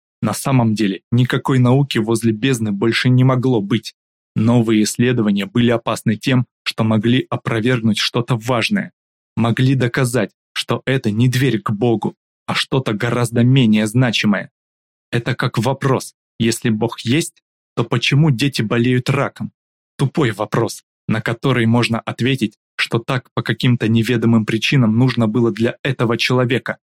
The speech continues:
для его родителей, для души, что он выбрал это в предрождении, что он выходил из колеса сансары,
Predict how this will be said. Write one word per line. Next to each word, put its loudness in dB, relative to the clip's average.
для 2
его 2
родителей, 0
для 2
души, -2
что -2
он 4
выбрал 0
это -4
в -16
предрождении, -2
что -4
он 2
выходил 0
из -4
колеса 0
сансары, -2